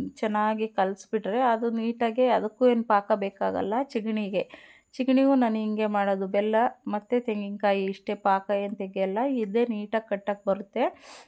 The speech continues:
ನೀಟ್ ಹಿಂಗೆ ಒಂದು ಸ್ವಲ್ಪ ಬೆಲ್ಲ ಜಾಸ್ತಿ ಹಾಕಿದ್ವಿ ಅಂದರೆ ಅದೇನೇ ಕರ್ಕೊಂಬಿಟ್ಟು, ಆ, ಉಂಡೆಗಳು ಉಂಡೆ ಉಂಡೆಯಾಗಿ ಮಾಡ್ಬೋದು. ನೋಡಿ ಇವಾಗ ಈಗ ನೀಟಾಗಿ ಹದವಾಗಿ ಹಿಂಗೆ ನೀಟಾಗಿ ಕಿವ್ಚ್ಕೊಂಡು ಕಲಸ್ಕೊಂಬಿಟ್ಟು,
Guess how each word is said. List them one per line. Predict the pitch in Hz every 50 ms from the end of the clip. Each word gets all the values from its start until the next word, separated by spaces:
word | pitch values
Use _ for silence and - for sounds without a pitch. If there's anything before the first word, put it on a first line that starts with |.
| _ _ - 226 233 233
ನೀಟ್ | 233 233 233 233 233
ಹಿಂಗೆ | 233 233 233 226 220 220 220
ಒಂದು | 220 226
ಸ್ವಲ್ಪ | - 240 233 233 233 220
ಬೆಲ್ಲ | 202 202 220 214 220 220
ಜಾಸ್ತಿ | 214 220 202 196 208 208 - - 202
ಹಾಕಿದ್ವಿ | 202 202 202 202 196 196 214 202
ಅಂದರೆ | 202 202 214 247 247
ಅದೇನೇ | 233 208 190 185 196 208 214 214 214
ಕರ್ಕೊಂಬಿಟ್ಟು, | - - 202 202 196 _ - 208 214 202 202 202 - 285 285 294 - - - - - _ _ _ -
ಆ, | 233 233 233 233
ಉಂಡೆಗಳು | 220 226 220 220 233 233 226 220 220 220 220 220 220 214
ಉಂಡೆ | 214 214 214 214
ಉಂಡೆಯಾಗಿ | 220 214 214 214 214 208 208 220 262 277
ಮಾಡ್ಬೋದು. | 277 254 214 190 190 196 196 202 196 190 180 233 269 359 - - _ _ _ _ _ _ _ _ _ _ _ _ _ _ _ -
ನೋಡಿ | 208 226 214 214 202 202
ಇವಾಗ | 196 190 208 196 190 220 226 247
ಈಗ | 262 233 214 208 226
ನೀಟಾಗಿ | 214 220 220 226 220 - 226 214 208 214
ಹದವಾಗಿ | 196 185 185 185 208 208 202 190 190 220 247
ಹಿಂಗೆ | 247 247 214 202 196 196
ನೀಟಾಗಿ | 202 202 202 208 - 208 202 202
ಕಿವ್ಚ್ಕೊಂಡು | - 214 208 208 - - 214 208 208 202
ಕಲಸ್ಕೊಂಬಿಟ್ಟು, | - 202 190 190 190 - - 214 208 208 220 220 - 262 233